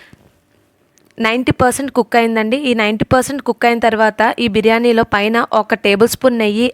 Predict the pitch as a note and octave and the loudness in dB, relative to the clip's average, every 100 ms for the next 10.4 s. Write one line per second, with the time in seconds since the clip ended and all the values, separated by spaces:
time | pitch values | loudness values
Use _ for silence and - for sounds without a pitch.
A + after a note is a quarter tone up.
0 | - G#3 G#3 A#3 B3 A3 A3+ G3+ F#3+ G#3+ | -2 0 0 2 2 0 -2 0 0 2
1 | A3 G#3+ G3 G3 G3 G#3+ A3+ - F#3 - | 0 0 0 0 2 2 0 -2 -8 -6
2 | G#3 G#3+ A3 A3+ A3+ G#3 - G3+ - C#4 | -6 -2 0 2 2 0 0 -2 -2 -4
3 | A3 G#3 G#3 A#3+ A3 A3+ - G#3+ - A#3 | -2 0 0 0 -2 -2 -4 -4 -2 -2
4 | A3+ A3 G3+ G#3+ A3 G#3+ B3+ - - - | 0 0 -2 -2 -4 -4 -4 -4 -16 -18
5 | - - - G#3+ - A#3 A3+ A3 A3+ A3+ | -16 -12 -2 -2 -2 -6 -4 -2 -2 -2
6 | A3+ A3 A3 A3+ G#3 G3+ G#3+ G#3+ - - | -2 0 0 0 -2 -2 -2 -2 -4 -2
7 | F#3+ - G3+ G3+ F#3+ G#3 D4 - - - | -2 -2 -6 -4 -4 -4 -8 -16 -20 -20
8 | - - G#3+ A3 - G#3+ G3 B3+ A#3 - | -10 -4 -2 -2 -2 -4 -2 -2 -2 -2
9 | D4 E4+ A3+ A3 A3 A3 B3+ G#3+ G#3 A3+ | -6 -2 -2 0 0 0 0 2 0 0
10 | A#3 G3 A#3 C4 | -2 -2 -2 -2